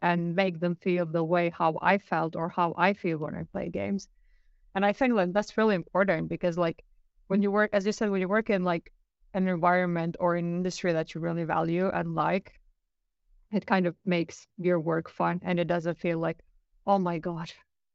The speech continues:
like, I have to go to work. I hate my job. I don't wanna be here. I don't wanna be doing this." But, you know, you get that. Like, you just wanna, like, at least for me, I just wanna be able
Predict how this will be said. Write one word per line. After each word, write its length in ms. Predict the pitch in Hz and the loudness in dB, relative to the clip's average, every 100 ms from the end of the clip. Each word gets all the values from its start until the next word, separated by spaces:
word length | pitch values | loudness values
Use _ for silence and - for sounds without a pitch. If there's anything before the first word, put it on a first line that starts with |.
| _ | _
like, 140 | - 185 | -6 -2
I 60 | |
have 220 | 185 185 - | 0 -2 -2
to 120 | 156 | -2
go 120 | 175 | -2
to 160 | - 175 | -2 -6
work. 300 | 170 170 - - | -4 -4 -6 -6
I 80 | |
hate 240 | 185 185 175 | 0 0 0
my 160 | 170 | -2
job. 300 | 165 170 160 - | -2 -2 -4 -4
I 80 | 180 | -2
don't 120 | 175 | -2
wanna 220 | 175 170 165 | -2 -2 0
be 160 | 170 | 0
here. 220 | 170 170 180 | 0 0 0
I 80 | |
don't 120 | 180 185 | 0 2
wanna 180 | 180 | 0
be 120 | 170 175 | -2 -2
doing 380 | 180 180 170 | 0 0 -2
this." 240 | 160 170 - | -2 -4 -4
But, 220 | - 196 | -6 -2
you 60 | 254 | 0
know, 100 | 269 | 0
you 260 | 233 233 | 0 0
get 300 | 220 262 220 | 2 2 2
that. 240 | 156 160 - - - | 0 0 -2 -16 -8
Like, 140 | 170 - | -8 -4
you 220 | 202 202 | -4 -2
just 260 | 202 240 - | -2 -4 -2
wanna, 240 | 220 202 | 0 2
like, 140 | 185 - | 2 0
at 160 | 202 | 0
least 220 | 254 233 | -2 -2
for 100 | 208 | -2
me, 260 | 196 202 170 | 0 0 0
I 120 | 185 | 0
just 220 | 185 208 | -2 -4
wanna 180 | 220 208 | -2 0
be 160 | 185 180 | 0 2
able 440 | 180 165 165 165 | 2 0 -4 -4